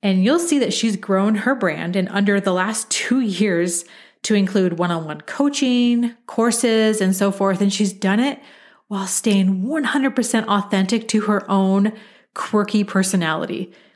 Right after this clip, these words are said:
Like, she does not fit this old school mold of a stuffy financial person. And so you might think, "Wow, that's ins-, that's inspiring." So you write her name down.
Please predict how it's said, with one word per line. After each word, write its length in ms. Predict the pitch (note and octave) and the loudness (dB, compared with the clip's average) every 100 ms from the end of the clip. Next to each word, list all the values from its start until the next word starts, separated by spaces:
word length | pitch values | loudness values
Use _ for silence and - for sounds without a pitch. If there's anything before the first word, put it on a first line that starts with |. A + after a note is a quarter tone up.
| - | -6
Like, 100 | G3 | -4
she 240 | - A3 | 0 0
does 200 | G#3+ G#3 | 2 2
not 380 | F#3 F3 F#3 - | 2 2 2 -2
fit 400 | - F#3 F3+ - | 0 0 0 0
this 200 | F#3 F#3 | -2 -2
old 280 | F3 F3 F3+ | -2 -2 -2
school 840 | - - G3 F3+ F3+ F3+ F3 F3 - - - | -6 -2 0 2 2 2 0 -4 -12 -20 -6
mold 580 | F3+ F3+ F3+ F#3 G3+ A3+ C#4 - | 0 4 4 4 4 2 -2 -4
of 100 | G3+ | 0
a 60 | A3+ | 0
stuffy 400 | - D#3+ F#3 A3+ | 0 -2 0 -2
financial 480 | A3 F#3+ F3+ F#3 F3+ | 0 0 0 0 0
person. 500 | F#3 F3 - G#3 F#3 - - _ _ _ _ | 0 -2 -4 -8 -12 -16 -20 _ _ _ _
And 220 | G#3 G#3 G3+ | 0 2 2
so 340 | G3+ F#3+ G3 - _ _ | 2 2 -2 -20 _ _
you 160 | F#3+ F#3+ | 0 2
might 220 | A#3 A#3 | 2 2
think, 220 | A3+ G3+ | 0 0
"Wow, 160 | G3 - | -2 -4
that's 280 | F3 G#3 - | -4 -4 -2
ins-, 280 | D4+ - - - | -4 -6 -14 -14
that's 200 | - - | -10 -4
inspiring." 840 | C4+ - - D#3 C4+ E4+ F3 E3+ | -4 -4 -4 0 2 2 0 -2
So 280 | - G3+ F#3+ - - - | 0 0 -2 -8 -10 0
you 160 | A3 | 0
write 340 | F#3+ G3+ A3 - | 2 2 2 2
her 180 | G#3 | 2
name 280 | G3 F3 F3 | 4 2 0
down. 400 | F3 - - G3+ | -2 -6 -8 -14